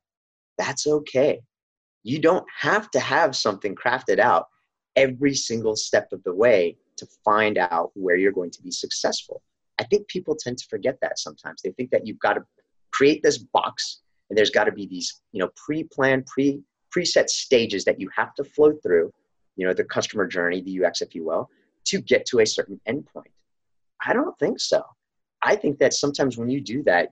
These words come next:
you lose your sense of creativity and you lose that piece of potential innovation of maybe missing demographics or audiences that might be interested in what you're saying because you just thought you knew better. And then, of course,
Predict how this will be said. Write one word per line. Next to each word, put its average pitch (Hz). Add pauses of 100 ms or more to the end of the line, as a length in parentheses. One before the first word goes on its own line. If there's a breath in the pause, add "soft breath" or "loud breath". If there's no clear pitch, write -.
you 127
lose 123
your 104
sense 90
of -
creativity 98 (400)
and 110
you 98
lose 131
that 104
piece -
of 95
potential 135
innovation 104 (400)
of 113
maybe 117
missing 98 (480)
demographics 98
or 90
audiences 87
that -
might 117
be 123
interested 101
in 92
what 92
you're 92
saying 123
because 95
you 123
just 110
thought -
you 90
knew 82 (140)
better. - (640)
And 120
then, 123 (340)
of 107 (100)
course, -